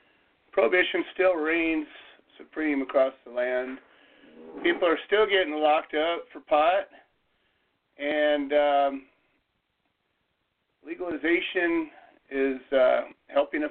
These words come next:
few and hurting many. And we'll talk about that a little bit as we get going. Um, people think that you pass a law, allows you to do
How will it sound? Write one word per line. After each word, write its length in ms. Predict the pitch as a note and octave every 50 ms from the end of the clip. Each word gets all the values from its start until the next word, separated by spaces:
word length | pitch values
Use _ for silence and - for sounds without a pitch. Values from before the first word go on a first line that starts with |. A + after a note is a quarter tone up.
| -
few 320 | - F#3 G3 F#3 D3+ G#2+ - _ _ _ _ _ _ _ _ _ _ _ _ _ _ _ _ _ _ _ _ _ _ _ B2+ B2
and 120 | A2+ A#2
hurting 320 | - C#3+ D3 C3 C3 C3
many. 320 | C3 C3 B2+ - - - - _ _ _ _ _ _ _ _ _ _ _ _ _ _ _ _ _ _ _ _ _ _ _ _ _ _ _ _ _
And 100 | - A#2+
we'll 100 | B2 C3+
talk 280 | C3+ - C#3 C#3+ C#3+ -
about 300 | B2 B2 B2 B2 B2 -
that 160 | C3 B2 B2
a 20 | B2+
little 160 | C3+ C3 A#2+
bit 320 | A#2 C3+ C3+ C#3 C#3+ - - - - - -
as 140 | C3 C3 B2+ -
we 80 | C3 B2
get 180 | C3 C3+ - C#3
going. 420 | D#3 D#3 D3+ C#3 A#2+ A2+ - - - - _ _ _ _
Um, 460 | - A#2 A#2 A#2 A#2 A2+ A2+ A#2 A#2+ - _
people 240 | - B2 - C3 - _
think 240 | C#3 C3+ C3+ - -
that 240 | - B2 A#2 A2+ - - - _ _ _ - - - - - _ _ _ _
you 80 | -
pass 260 | - - E3 E3+ F3 F3 -
a 60 | -
law, 540 | D3+ D3 D#3+ F3 F3+ F#3 F#3 F3+ F3+ F3 E3+ E3+ - - _ _ _ _ _ _
allows 320 | - C#3 D#3 E3 E3+ E3+ E3+ E3
you 60 | E3
to 100 | D3 C#3+
do 180 | C3+ D3+ E3